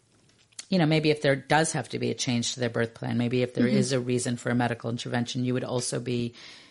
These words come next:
Speaker 1: not only advocating for them, but making sure that they're understanding
Speaker 2: Correct.
Speaker 1: and being able to actually make a decision.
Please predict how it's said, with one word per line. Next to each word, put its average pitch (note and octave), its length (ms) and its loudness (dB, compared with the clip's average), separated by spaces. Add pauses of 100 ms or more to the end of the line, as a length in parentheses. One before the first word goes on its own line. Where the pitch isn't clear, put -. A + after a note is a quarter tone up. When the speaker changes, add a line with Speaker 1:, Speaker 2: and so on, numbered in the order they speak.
(800)
Speaker 1:
not F#3+ 180 2
only D#3 220 4
advocating C#3 580 2
for A#2+ 160 -4
them, A#2+ 280 2
but A#2 160 -2
making C3 300 0
sure B2+ 300 0
that A2+ 200 -2
they're B2 220 2
understanding A2+ 840 0
Speaker 2:
Correct. A2 120 -6
Speaker 1:
and A#2 120 -2
being A#2 220 0
able A2+ 220 0
to - 220 -10
actually G#2+ 300 -4
make G#2+ 360 -4
a - 40 -8
decision. G2+ 640 -8